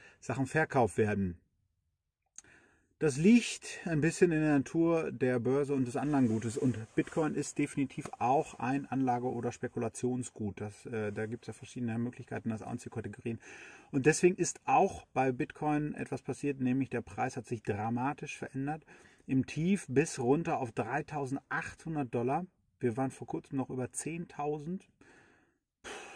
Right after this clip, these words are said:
Krasser Einbruch. Aber der entscheidende Punkt, und darauf möchten, möchte ich heute mit dir zusammen gucken, es hat sich nichts am Wert geändert.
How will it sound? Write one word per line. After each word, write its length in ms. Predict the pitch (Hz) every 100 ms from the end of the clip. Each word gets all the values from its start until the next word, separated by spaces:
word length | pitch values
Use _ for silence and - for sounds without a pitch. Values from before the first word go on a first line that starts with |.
| - - - - -
Krasser 460 | - 143 143 -
Einbruch. 560 | 127 135 135 135 170 - - _ - _ -
Aber 360 | 131 156 170
der 120 | 165 147
entscheidende 360 | 127 143 151
Punkt, 240 | 139 160 151
und 80 |
darauf 240 | 131 127 135
möchten, 720 | 143 135 - 135 135 131 131
möchte 240 | 127 -
ich 60 | 135
heute 200 | 135 127
mit 160 | 127
dir 80 | 127
zusammen 300 | - 127 123
gucken, 380 | - 127 127 127 _ - - - _
es 160 | 127 -
hat 120 | 196
sich 200 | 196 135
nichts 260 | 175 -
am 180 | 147 147
Wert 220 | 143 180
geändert. 580 | - 143 147 165 110 -